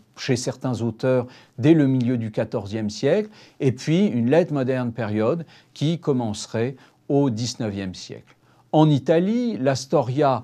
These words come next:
euh, moderna, euh, commence avec le Rinascimento, la Renaissance, qui commence pour l'Italie au quatorzième siècle, et, euh, l'époque moderne irait jusqu'au Risorgimento, qui dans les années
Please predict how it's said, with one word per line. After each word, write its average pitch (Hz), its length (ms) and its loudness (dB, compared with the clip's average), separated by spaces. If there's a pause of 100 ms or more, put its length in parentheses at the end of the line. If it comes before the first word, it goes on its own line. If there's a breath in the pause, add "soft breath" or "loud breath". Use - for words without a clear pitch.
(280 loud breath)
euh, 123 220 0
moderna, 139 800 -2 (320 soft breath)
euh, 120 200 2
commence 170 840 4 (160)
avec 131 320 -2
le 123 220 2
Rinascimento, 135 920 -2
la 120 140 0
Renaissance, 208 1040 -2
qui 117 320 -6 (100)
commence 123 480 -2
pour 113 260 -6
l'Italie 113 540 -4
au 117 100 -6
quatorzième 107 600 -6
siècle, 180 400 -2 (420 loud breath)
et, 202 320 8
euh, 131 320 4
l'époque 147 420 4
moderne 135 560 2 (280 soft breath)
irait 185 420 4
jusqu'au 175 460 2
Risorgimento, 113 1000 0
qui - 140 -8
dans 123 160 -4
les 113 180 -4
années 117 320 -4